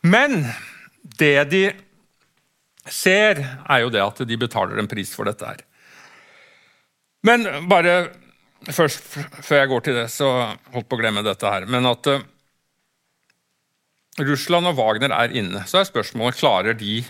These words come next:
det Frankrike og F N ikke har klart? Slå ned jihadistene? Nei, neppe.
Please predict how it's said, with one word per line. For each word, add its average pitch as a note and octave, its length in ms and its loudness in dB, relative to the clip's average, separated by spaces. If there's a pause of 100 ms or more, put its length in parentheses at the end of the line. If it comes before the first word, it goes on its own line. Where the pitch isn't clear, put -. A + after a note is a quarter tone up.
(120)
det G#2+ 160 2
Frankrike G#2 380 -2
og A#2+ 160 2
F - 160 -6
N A#2 100 -6
ikke - 200 -4
har - 80 -4
klart? - 320 -2 (120)
Slå B2+ 320 -4
ned G2 120 -4
jihadistene? A2 520 -6 (400)
Nei, B2 200 0
neppe. - 260 -6